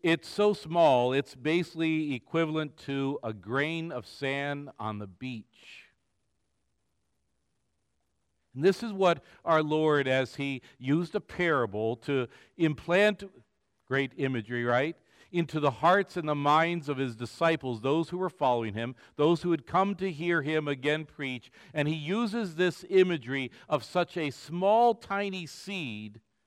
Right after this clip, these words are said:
to say the kingdom of heaven is like this.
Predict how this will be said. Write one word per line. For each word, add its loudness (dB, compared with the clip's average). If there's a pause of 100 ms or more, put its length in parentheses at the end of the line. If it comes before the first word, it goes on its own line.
(760)
to -6
say 6
the 0
kingdom -2
of 2
heaven 0 (920)
is -14
like 0
this. 2